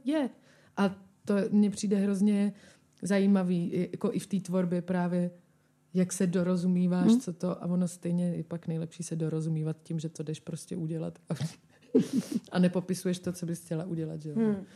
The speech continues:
Speaker 1: Ale takže ano, přemýšlím nad tím a <clears throat> docela ráda vlastně přemýšlím nad tím, jaký slova používám. No.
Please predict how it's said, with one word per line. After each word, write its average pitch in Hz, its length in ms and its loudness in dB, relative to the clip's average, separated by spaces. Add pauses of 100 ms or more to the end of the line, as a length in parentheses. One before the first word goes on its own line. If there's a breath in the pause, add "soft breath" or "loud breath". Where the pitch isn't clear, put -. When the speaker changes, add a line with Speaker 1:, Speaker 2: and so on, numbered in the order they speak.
(240 loud breath)
Speaker 1:
Ale 202 160 2
takže 202 280 2
ano, 185 400 0
přemýšlím 214 540 4
nad 170 240 0
tím 240 300 6
a 170 300 -2 (100)
<clears throat> 269 180 2
docela 185 400 2
ráda 165 320 0
vlastně 151 500 -2 (440 soft breath)
přemýšlím 165 480 0
nad 156 80 0
tím, 156 200 -4
jaký 156 220 -6
slova 156 240 -6
používám. 151 580 -6 (320)
No. 160 120 -10